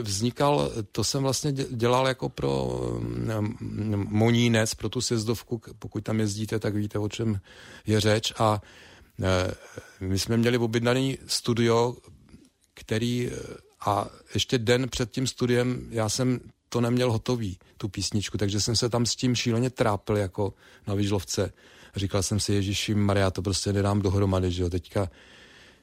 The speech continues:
No, nakonec teda, eh, s-, to bylo jako kolektivní dílo, tak jsme to nějak jako splechtili dohromady a,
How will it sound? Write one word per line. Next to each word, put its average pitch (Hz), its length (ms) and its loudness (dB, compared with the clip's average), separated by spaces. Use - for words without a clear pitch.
No, 120 220 4
nakonec 107 440 0
teda, 110 420 2
eh, 101 500 0
s-, - 600 -4
to 113 100 2
bylo 110 180 4
jako 110 220 2
kolektivní 107 560 2
dílo, 107 260 2
tak 104 140 -2
jsme 113 120 -4
to 113 120 -2
nějak 107 240 0
jako 110 200 -2
splechtili 117 560 0
dohromady 107 600 2
a, 110 200 2